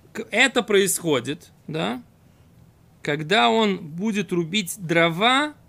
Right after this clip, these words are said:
топором непригодным, непорядочным,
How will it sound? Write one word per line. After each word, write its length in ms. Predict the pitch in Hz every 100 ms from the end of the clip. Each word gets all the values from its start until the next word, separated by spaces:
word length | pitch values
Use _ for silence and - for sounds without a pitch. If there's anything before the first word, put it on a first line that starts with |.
| - -
топором 760 | 185 185 175 196 254 269 233 - _ _
непригодным, 880 | 160 190 220 220 214 180 170 127 127
непорядочным, 760 | 175 180 196 147 123 - 147